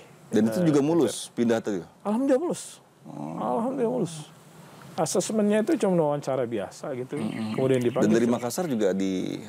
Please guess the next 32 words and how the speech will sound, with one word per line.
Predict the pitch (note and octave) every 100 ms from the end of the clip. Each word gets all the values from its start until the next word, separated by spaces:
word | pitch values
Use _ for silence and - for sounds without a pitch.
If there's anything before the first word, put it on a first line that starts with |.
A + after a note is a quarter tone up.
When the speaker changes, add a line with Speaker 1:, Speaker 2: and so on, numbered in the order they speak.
| -
Speaker 1:
langsung | G#2 G#2+ G#2
Speaker 2:
Nah, | F3+ G#3 E3+
Speaker 1:
pulang? | D#3
Speaker 2:
dari | D#3 E3+ F3+
Makassar | E3 F#3+ D#3 F#3+
itu | F3+ C#3+ A#3
sebenarnya | A3 G3 F#3 B3
agak | F3
berat | D#3+ F#3+ E3+
melepas | D#3 C#3+
saya, | C3 F#3 D3
karena | F#3
Speaker 1:
Iya. | B3+
Speaker 2:
pakai | A#3+ F#3
biaya | F3+ E3+
Pemkot. | E3+ G3 F3+ C#3 C3 -
Speaker 1:
Iya, | A2+
betul. | G2 F#2 F#2
Speaker 2:
Iya. | B2 A2+ G2+ - - - - - -
Nah, | C3+
waktu | C#3 C#3 C#3
itu | B2+ F#3+ A3+ D#4 A3+ - - - - - -
saya | - C#3+ C#3+
bawa | C3+ B2+ C#3+ C3
adik | B2+ -
saya, | - A#2+ A2 G#2 F3 A3+ -
Speaker 1:
Hmm. | - F#2+ B2+
Speaker 2:
Sarif | F3 C3+ C#3 C3
ini | C3 D#3
yang | D3+
kosong | - C3+
delapan. | A#2 F#2 D3 D#3